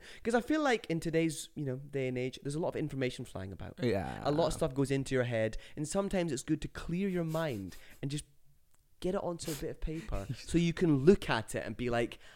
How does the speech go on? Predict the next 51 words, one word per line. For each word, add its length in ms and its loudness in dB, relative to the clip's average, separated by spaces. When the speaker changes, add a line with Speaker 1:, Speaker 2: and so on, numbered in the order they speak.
Speaker 1:
"I 140 8
need 240 6
to 80 4
do 280 0
that." 260 -4
Speaker 2:
Remember 320 4
to 120 0
send 320 0
Barney 280 2
funny 300 -2
TikTok. 520 -4
Speaker 1:
<laughs> 40 10
Yeah, 60 12
exactly. 600 2
Speaker 2:
Yeah, 280 -2
yeah. 180 -2
Speaker 1:
Just, 280 -6
you 60 -2
know, 120 2
things 600 -2
Speaker 2:
I 60 4
like 180 8
that, 260 -6
yeah. 120 0
Speaker 1:
like, 180 -4
like, 340 -4
"Wait, 120 2
what 140 2
do 80 0
I 60 4
need 160 0
to 100 -8
do 140 -4
this 200 -6
week? 220 -10
I'm 100 -6
gonna 140 -4
put 260 0
it 60 0
on 100 0
a 60 -2
paper 480 2
Speaker 2:
Mm-hmm. 180 -6
Speaker 1:
so 140 6
I 80 8
can 160 0
sit 420 0
and 80 2
look 220 4
at 260 -6
it," 120 -8